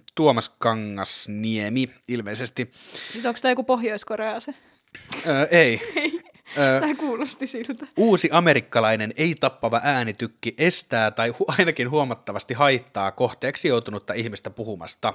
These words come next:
Speaker 1: Ase on kuitenkin viakas. Ympärillä olevat ihmiset eivät havaitse mitään poikkeavaa olevan te-, tekeillä. Akustiseksi häirintävälineeksi nimetty ase toimii mielenkiintoisella, hämmentävällä ja tavallaan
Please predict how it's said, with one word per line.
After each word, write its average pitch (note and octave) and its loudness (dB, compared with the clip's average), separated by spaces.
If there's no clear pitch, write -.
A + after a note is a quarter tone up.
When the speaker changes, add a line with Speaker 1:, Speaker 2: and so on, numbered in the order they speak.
Speaker 1:
Ase F3+ 6
on D3 -2
kuitenkin C#3+ -2
viakas. A2 2
Ympärillä D3 4
olevat C3+ 4
ihmiset B2+ -4
eivät B2 0
havaitse C#3 2
mitään B2 -2
poikkeavaa G2 -2
olevan G2+ -2
te-, A#2 -4
tekeillä. A2+ -2
Akustiseksi D3 0
häirintävälineeksi A2+ 0
nimetty A2+ -8
ase E3 2
toimii B2+ 0
mielenkiintoisella, A#2 -2
hämmentävällä G#2+ 0
ja B2 -2
tavallaan A#2 4